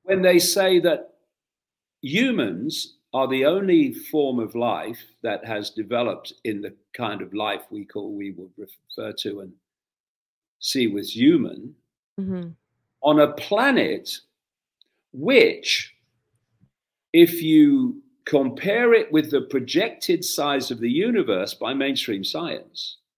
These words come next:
Speaker 1: planet Earth is the equivalent, by comparison, of a billionth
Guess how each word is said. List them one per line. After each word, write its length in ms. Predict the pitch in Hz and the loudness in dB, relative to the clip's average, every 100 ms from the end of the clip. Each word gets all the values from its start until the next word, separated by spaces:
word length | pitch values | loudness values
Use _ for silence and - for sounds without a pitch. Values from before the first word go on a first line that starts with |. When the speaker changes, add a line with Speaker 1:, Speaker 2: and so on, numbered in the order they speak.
| _ _ _ _ _ _ _ _ | _ _ _ _ _ _ _ _
Speaker 1:
planet 400 | - 190 226 214 165 | -4 0 0 0 4
Earth 520 | 190 151 90 - - _ - | 6 6 0 -6 -18 _ -6
is 260 | 135 127 | -4 -4
the 180 | 131 127 | -4 -2
equivalent, 600 | 123 - 214 165 120 101 | -2 0 0 0 -4 -2
by 180 | 117 104 | -4 -4
comparison, 880 | 110 98 175 180 131 110 - 76 92 _ _ _ - | -6 -8 -4 -2 -2 -4 -8 -12 -18 _ _ _ -4
of 160 | 117 | 0
a 140 | 127 120 - | 0 0 -2
billionth 500 | - 165 175 170 170 | 2 2 4 2 0